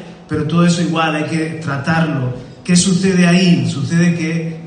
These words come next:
hoy en día hay un engaño terrible con eso, pero amamos a todo el mundo. ¿Qué pasa con nuestros antepes-, antepasados que se han ido siendo católicos? Igual, igual que el que se divorcia, hay que estudiar caso a caso.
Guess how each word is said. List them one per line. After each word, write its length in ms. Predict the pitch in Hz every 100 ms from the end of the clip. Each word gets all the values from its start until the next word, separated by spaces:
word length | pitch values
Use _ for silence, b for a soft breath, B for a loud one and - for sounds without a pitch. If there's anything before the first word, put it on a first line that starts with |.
| -
hoy 180 | 151
en 120 | 156 156
día 140 | 160
hay 80 | 156
un 80 | 151
engaño 440 | 139 147 151 147
terrible 440 | 127 127 160 156 143
con 140 | 147
eso, 160 | 135 123
pero 160 | 151 151
amamos 400 | 156 175 175 175
a 120 | 170
todo 160 | 170
el 80 | 170
mundo. 540 | 165 180 180 151 - - B B B B - -
¿Qué 120 | 214
pasa 320 | 208 240 240
con 80 | 220
nuestros 260 | 214 214 202
antepes-, 580 | 196 196 175 175 -
antepasados 600 | 185 175 190 175 208 185
que 340 | 190 170 160 -
se 160 | - 196
han 80 | 196
ido 400 | 196 196 196 190
siendo 280 | - 190 180
católicos? 520 | 175 185 165 - 131 117 - - -
Igual, 580 | 185 170 165 208 226 214
igual 800 | 196 220 247 - - - - - -
que 120 | - 175
el 140 | 170
que 80 | 170
se 180 | 165 165
divorcia, 400 | 160 175 165 165
hay 80 | 170
que 80 |
estudiar 380 | 175 175 180 175
caso 240 | 180 170 170
a 40 |
caso. 480 | 135 123 120 113